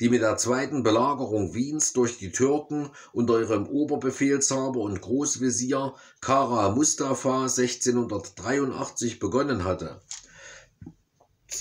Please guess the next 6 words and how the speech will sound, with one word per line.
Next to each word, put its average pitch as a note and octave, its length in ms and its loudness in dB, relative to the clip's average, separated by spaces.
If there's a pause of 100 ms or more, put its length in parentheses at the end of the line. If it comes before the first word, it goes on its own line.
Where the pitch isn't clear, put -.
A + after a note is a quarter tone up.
(1500)
Kurzes A#2 400 -2
Bräuerchen, A2 360 2
Entschuldigung. B2+ 480 2 (1120)
Und A#2+ 100 6
noch A2 160 4
eins. F2+ 460 0